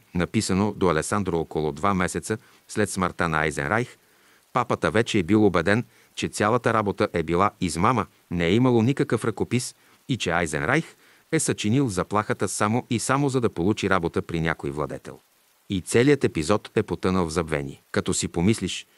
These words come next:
в началото на тридесетте години на шестнадесети век Климент не е имал време да се разправя по-нататък с ръкописа на Айзенрайх. Крал Хенри осми скъсва с католическата църква и това е било далеч по-сериозна заплаха,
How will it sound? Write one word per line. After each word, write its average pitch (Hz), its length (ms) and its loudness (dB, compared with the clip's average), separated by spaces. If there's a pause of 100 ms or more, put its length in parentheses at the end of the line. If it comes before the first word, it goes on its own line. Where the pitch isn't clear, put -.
(200)
в - 100 -20
началото 104 520 2
на 90 80 4
тридесетте 87 560 -2
години 87 360 0
на 95 100 2
шестнадесети 101 680 -2
век 90 160 2 (100)
Климент 92 400 0 (280)
не 85 180 2
е 90 60 6
имал 131 260 4
време 87 340 2 (280)
да 107 140 2
се 101 140 0
разправя 92 420 2
по-нататък 90 680 -4
с - 140 -12 (480)
ръкописа 110 540 0
на 80 180 2
Айзенрайх. 76 500 -2 (440)
Крал 170 220 2
Хенри 165 400 2
осми 85 440 -2
скъсва - 420 -4
с - 80 -6
католическата 95 680 -4
църква 123 420 -4 (480)
и 101 100 -2
това 113 240 2
е 143 60 2
било 110 240 4
далеч 104 340 0
по-сериозна - 1120 -2
заплаха, 90 480 -2